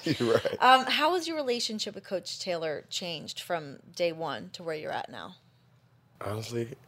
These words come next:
Speaker 1: it's been the same. You know, he hasn't switched up on me. Uh, you know, even though I'm a rookie or anything, and I appreciate that the most. You know, I had my ups and downs, most definitely, uh, just a learning experience. But he's always been there to pick me up. You know, never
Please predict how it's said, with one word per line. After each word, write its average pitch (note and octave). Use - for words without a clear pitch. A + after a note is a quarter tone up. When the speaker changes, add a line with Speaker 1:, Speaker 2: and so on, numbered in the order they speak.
Speaker 1:
it's G#2
been G#2
the F#2+
same. G#2+
You G2+
know, G#2
he A#2
hasn't G#2
switched -
up G#2+
on A2+
me. C3
Uh, G2
you G2
know, G2+
even G#2
though G2+
I'm F#2+
a -
rookie A2
or A2
anything, A2
and F#2+
I G#2+
appreciate A2+
that G#2
the F#2
most. G2+
You G2
know, G2
I G2+
had G#2
my G2+
ups F#2+
and F2+
downs, G2
most F#2+
definitely, F#2+
uh, F#2
just G2
a G2
learning G#2
experience. G#2+
But F#2+
he's A2
always G#2+
been G2
there G2
to F#2+
pick G#2+
me G#2
up. G#2
You G2+
know, G2
never G2